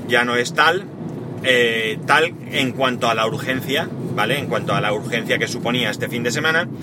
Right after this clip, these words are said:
y por tanto tengo posibilidad de pensármelo mucho, mucho mejor.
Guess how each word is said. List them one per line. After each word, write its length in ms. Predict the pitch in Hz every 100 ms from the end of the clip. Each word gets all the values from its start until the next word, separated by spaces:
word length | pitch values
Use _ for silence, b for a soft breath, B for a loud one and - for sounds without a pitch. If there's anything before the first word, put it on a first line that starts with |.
| B B B B
y 80 | 139
por 140 | 131
tanto 300 | 131 131 139
tengo 400 | 135 131 131 135
posibilidad 680 | 127 127 131 123 123 127 135
de 580 | - - - - - 120
pensármelo 520 | 120 117 127 127 131
mucho, 340 | 135 139 139
mucho 300 | 131 123 110
mejor. 380 | 101 90 104 92